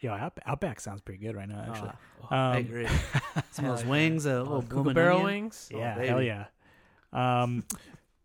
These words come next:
Speaker 1: then, but Chris has this moment with, uh, with Tony B here. Uh, Chris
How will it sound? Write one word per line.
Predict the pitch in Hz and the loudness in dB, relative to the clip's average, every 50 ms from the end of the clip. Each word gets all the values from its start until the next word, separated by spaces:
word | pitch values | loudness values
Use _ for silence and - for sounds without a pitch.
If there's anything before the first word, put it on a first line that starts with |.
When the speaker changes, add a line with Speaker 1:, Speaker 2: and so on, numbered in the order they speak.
| _ _ _ - - | _ _ _ -4 2
Speaker 1:
then, | 156 147 202 208 196 190 180 | 8 10 10 10 10 8 4
but | 147 165 160 156 - | 6 6 4 4 4
Chris | - - - 180 196 202 - - - - | 0 2 6 6 8 8 6 4 0 -2
has | 143 135 147 147 139 131 | 2 4 6 6 6 6
this | 135 131 - 147 | 2 -2 0 2
moment | 147 139 139 135 135 131 123 | 2 4 4 2 0 0 0
with, | 131 127 127 120 - - - | 0 0 2 0 -2 -2 -2
uh, | - 120 120 117 117 117 117 117 | 0 0 2 2 0 0 -2 -4
with | 120 113 - | -6 -6 -4
Tony | - 143 131 123 117 | -2 -2 0 0 -2
B | 110 127 123 120 | -2 -2 -2 -2
here. | 110 113 110 107 107 113 - _ - - - - - _ _ - | -2 -2 -4 -4 -6 -6 -10 _ -20 -20 -20 -20 -20 _ _ -4
Uh, | 120 120 120 117 113 - - | -4 -2 0 -2 -2 -4 0
Chris | - 180 175 156 - - - | 2 4 4 4 4 0 -4